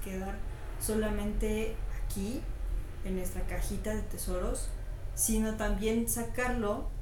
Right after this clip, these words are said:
y que otras personas se conectan con ello,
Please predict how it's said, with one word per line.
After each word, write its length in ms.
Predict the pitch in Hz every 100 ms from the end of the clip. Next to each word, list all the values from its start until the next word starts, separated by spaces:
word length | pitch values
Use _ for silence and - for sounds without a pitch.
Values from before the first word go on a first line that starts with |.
| 208
y 60 |
que 260 | 190 214 196
otras 260 | 196 220
personas 440 | - 185 185 202 202
se 80 | -
conectan 520 | 190 185 190 233 240
con 220 | 208 185
ello, 280 | 175 180